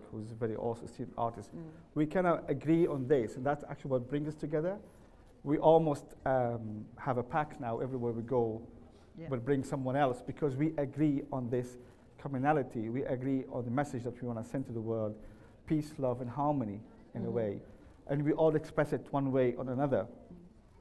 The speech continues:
Speaker 1: Um, obviously, because of different backgrounds, we have different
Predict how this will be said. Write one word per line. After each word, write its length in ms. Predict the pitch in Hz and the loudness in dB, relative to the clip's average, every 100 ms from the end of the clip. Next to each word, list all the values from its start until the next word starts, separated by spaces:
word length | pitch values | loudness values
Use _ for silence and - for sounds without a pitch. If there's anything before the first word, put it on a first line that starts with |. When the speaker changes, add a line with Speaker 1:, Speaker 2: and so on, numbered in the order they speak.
| - - - | -20 -20 -4
Speaker 1:
Um, 360 | 131 123 117 113 - - - | 0 2 0 -4 -10 -20 -14
obviously, 220 | 147 143 135 | -10 -6 -4
because 260 | 131 131 | -4 -4
of 100 | 123 | -4
different 240 | 131 135 120 | -6 -4 2
backgrounds, 520 | 143 120 113 120 117 | 2 2 -4 -4 -6
we 80 | 120 | -6
have 140 | 120 | -6
different 320 | 123 135 120 | -6 -4 -6